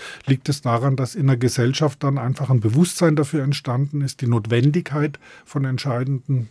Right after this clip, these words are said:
Politikern und Mitgliedern im Gesundheitswesen erkannt wurde und das Ganze dann in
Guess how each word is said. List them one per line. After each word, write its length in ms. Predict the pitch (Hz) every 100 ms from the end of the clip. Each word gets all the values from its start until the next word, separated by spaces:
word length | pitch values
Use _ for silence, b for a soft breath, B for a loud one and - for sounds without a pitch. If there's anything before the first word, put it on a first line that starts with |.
| _
Politikern 640 | 127 131 143 147 151 147
und 320 | 139 123 127 135
Mitgliedern 500 | 131 127 143 139 139
im 140 | 127
Gesundheitswesen 760 | 135 147 135 131 117 135 117
erkannt 400 | 131 120 120 135
wurde 220 | 156 156 160
und 200 | 139 139
das 200 | 131 -
Ganze 380 | 135 120 135
dann 180 | 131 123
in 180 | 127 120